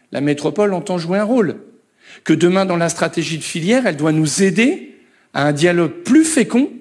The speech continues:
avec l'appareil de formation pour que les compétences dont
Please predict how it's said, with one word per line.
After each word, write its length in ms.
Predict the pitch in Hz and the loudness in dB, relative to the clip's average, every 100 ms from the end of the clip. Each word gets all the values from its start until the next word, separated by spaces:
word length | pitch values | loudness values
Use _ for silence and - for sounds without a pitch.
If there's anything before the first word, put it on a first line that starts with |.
| - _ _ _ | -20 _ _ _
avec 300 | - 156 170 | -6 -2 -2
l'appareil 420 | 175 165 170 165 170 | -2 -2 -2 -2 -2
de 100 | 160 | -4
formation 640 | - 165 165 160 - 277 | -4 -4 -4 -4 -2 -2
pour 240 | - 180 | -2 -6
que 340 | - 175 160 - - - _ | 0 0 0 -8 -20 -20 _
les 80 | - | -12
compétences 460 | - 175 180 185 151 | -6 -4 -2 -2 -4
dont 240 | 156 151 | -6 -6